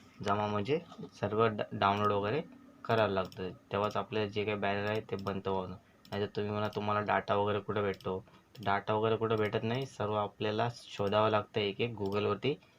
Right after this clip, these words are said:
जे काय आहे ते सर्व Google-वरतीच आहे, कारण की आता हे कोण दिवे वगैरे कोण असे बनवत नाही बसत की भावांनो चला आता आपण एक एक एक ड्रॉ करूया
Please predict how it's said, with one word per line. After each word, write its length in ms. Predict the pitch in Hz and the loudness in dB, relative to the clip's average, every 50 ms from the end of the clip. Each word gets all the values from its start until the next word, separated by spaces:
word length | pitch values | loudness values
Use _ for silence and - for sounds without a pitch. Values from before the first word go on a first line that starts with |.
| _ _ - | _ _ -2
जे 140 | 98 107 107 | 0 0 2
काय 160 | - 110 110 | 4 4 4
आहे 120 | 107 107 | 4 4
ते 80 | 110 110 | 0 -2
सर्व 280 | - - 107 113 113 | 0 2 0 0 2
Google-वरतीच 640 | 107 104 98 98 107 107 107 107 107 101 113 104 - | 0 0 0 2 2 4 4 2 2 2 0 -2 -2
आहे, 140 | 95 92 90 - - - - _ - - | -4 -4 -4 -8 -18 -20 -20 _ -16 -8
कारण 240 | - 104 104 104 107 | -4 -2 0 0 0
की 100 | 104 107 | 4 4
आता 180 | 107 107 - 113 | 4 4 4 4
हे 220 | 110 107 110 107 | 6 6 4 4
कोण 260 | 107 117 113 117 120 120 - - - - - - | 6 6 4 4 4 2 -4 -16 -20 -20 -14 -8
दिवे 420 | 110 110 101 98 107 107 107 110 | -8 -6 -2 2 4 6 8 10
वगैरे 340 | 113 110 110 107 113 113 117 113 | 10 10 8 8 6 6 4 4
कोण 280 | - 117 113 117 113 | 2 0 2 2 2
असे 180 | 107 - - 117 | 0 0 0 -2
बनवत 440 | 107 107 104 104 107 107 110 110 - | 0 0 0 2 2 2 0 0 0
नाही 260 | 113 110 110 107 101 | 0 0 2 0 0
बसत 460 | 98 101 95 - 98 92 - - - - - - - - - - - - | 0 -2 -2 -2 -4 -6 -8 -10 -20 -20 -20 -20 -20 -20 -20 -18 -10 -6
की 140 | 104 101 98 | -4 -2 0
भावांनो 320 | 98 98 98 101 101 101 | 2 2 2 2 0 -2
चला 280 | 98 - 107 101 104 101 | -2 -2 -2 0 2 2
आता 180 | 98 - 104 | 2 4 4
आपण 220 | 101 98 - 101 101 | 2 4 2 0 0
एक 180 | 101 98 - | 0 -2 0
एक 160 | 104 104 95 | -2 -2 0
एक 100 | 107 104 | -2 -4
ड्रॉ 300 | 98 98 104 104 104 104 | -2 0 2 4 4 4
करूया 460 | 101 104 101 98 98 98 95 95 95 | 4 2 2 2 2 2 2 2 0